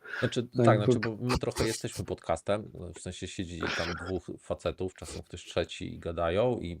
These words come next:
Speaker 1: można tego słuchać bez obrazu i chyba bez obrazu jest lepiej nawet. E, i t-, tylko to jest na, to jest na YouTubie od początku, bo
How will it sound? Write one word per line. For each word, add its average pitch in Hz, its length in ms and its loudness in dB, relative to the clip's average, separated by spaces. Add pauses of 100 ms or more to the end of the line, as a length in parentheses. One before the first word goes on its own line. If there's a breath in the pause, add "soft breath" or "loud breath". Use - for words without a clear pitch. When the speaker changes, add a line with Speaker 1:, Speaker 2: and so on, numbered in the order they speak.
Speaker 1:
można - 220 -6
tego 87 280 -6
słuchać 80 400 -6
bez 78 160 -6
obrazu 82 520 0
i - 80 -4
chyba 78 260 -6
bez 78 200 -8
obrazu 78 380 -2
jest 73 160 -12
lepiej 78 300 -4
nawet. 82 320 -4 (1000 soft breath)
E, 82 600 4 (640)
i 120 60 -2
t-, - 520 0
tylko 113 200 2
to 117 140 2
jest 98 140 0
na, 92 200 0
to 85 200 -4
jest 90 160 -2
na 92 80 -2
YouTubie 92 520 0
od 92 140 -2
początku, 165 680 -6 (260)
bo 87 260 -2